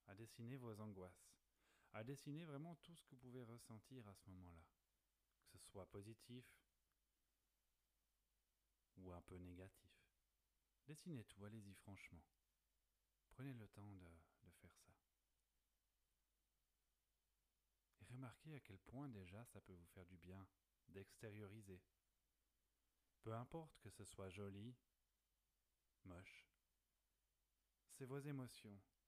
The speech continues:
c'est, vous appartient. Pendant que vous continuez à vous détendre, à vous relâcher complètement,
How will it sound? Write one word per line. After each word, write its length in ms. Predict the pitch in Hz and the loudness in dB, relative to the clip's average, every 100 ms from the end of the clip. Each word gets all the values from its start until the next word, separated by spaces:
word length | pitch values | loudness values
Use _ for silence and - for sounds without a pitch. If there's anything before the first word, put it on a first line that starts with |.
| _ - - | _ -10 -2
c'est, 300 | 117 113 110 | 2 2 2
vous 240 | 123 123 | 2 2
appartient. 580 | 131 117 101 - 101 92 - - - - - - - | 0 -2 -4 -6 -8 -8 -10 -20 -20 -20 -20 -14 -4
Pendant 220 | 104 117 | 0 2
que 100 | 123 | 2
vous 140 | 113 117 | 0 0
continuez 480 | 123 - 117 117 | -2 0 2 2
à 60 | 107 | 2
vous 140 | 101 | -2
détendre, 460 | 98 113 - 107 101 | -2 -2 -2 -2 -2
à 40 | |
vous 140 | 98 101 | -2 -2
relâcher 480 | 101 101 95 - 104 | 0 -2 -4 -6 -8
complètement, 600 | - 110 - 101 - 95 | -6 -6 -6 -10 -10 -16